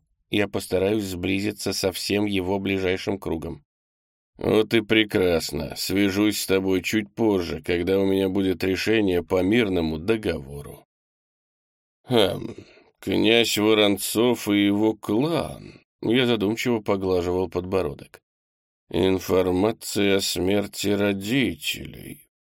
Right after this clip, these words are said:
Заманчиво». И хотя я больше чем уверен в том, что их просто спустили на алтарь российскому императору, подробности были бы, конечно, интересно послушать, задумался я. Но прекращение войны так быстро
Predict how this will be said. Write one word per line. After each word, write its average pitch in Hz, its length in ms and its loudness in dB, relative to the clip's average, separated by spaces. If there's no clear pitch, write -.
Заманчиво». 175 960 -2
И 120 140 0
хотя 185 300 2
я 196 80 2
больше 185 340 0
чем 160 240 4
уверен 131 500 4
в - 80 -12
том, 110 260 2
что 98 200 -2
их 90 140 -2
просто 95 360 0
спустили 95 640 -2
на 87 200 0
алтарь 87 420 2
российскому 85 760 -2
императору, 147 640 -4
подробности 202 640 0
были 170 280 2
бы, 165 140 -2
конечно, 139 760 2
интересно 117 1080 2
послушать, - 800 -6
задумался 90 680 -2
я. 73 200 -12
Но 95 300 2
прекращение 98 680 2
войны 90 440 2
так 90 200 -2
быстро 90 760 -4